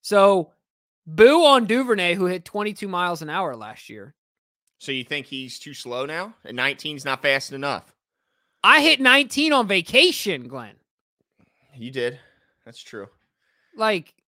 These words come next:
Speaker 2: That's
Speaker 1: come
Speaker 2: true.
Speaker 1: on, dude. You're a professional.
Speaker 2: But man, when, when nineteen mi-, nineteen point something miles an hour is not fast
Speaker 1: Look, it's
Speaker 2: enough.
Speaker 1: all about relative to your peers. He's a dang punter.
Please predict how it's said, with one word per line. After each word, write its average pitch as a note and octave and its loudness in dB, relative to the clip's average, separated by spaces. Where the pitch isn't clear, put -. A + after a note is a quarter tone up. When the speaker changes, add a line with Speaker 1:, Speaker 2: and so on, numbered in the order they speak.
Speaker 2:
That's - -18
Speaker 1:
come G4+ 0
Speaker 2:
true. F#4 6
Speaker 1:
on, G#3+ 2
dude. A3+ -2
You're C4+ 0
a A#3 -2
professional. G#3+ -4
Speaker 2:
But B2 -12
man, C3 -6
when, D3 -10
when D3 -6
nineteen G3+ 0
mi-, E3 4
nineteen F3+ -2
point E3+ -8
something D3+ -6
miles C#3 4
an C3 -4
hour B2+ 2
is A2+ -8
not C3 0
fast A#2+ -4
Speaker 1:
Look, D4+ 2
it's A3 -2
Speaker 2:
enough. B3+ 4
Speaker 1:
all C#4+ 4
about C4+ 2
relative B3+ -2
to A3+ -12
your A#3 -2
peers. A#3 -4
He's A3 -10
a A#3 -8
dang A#3 -4
punter. G3 -6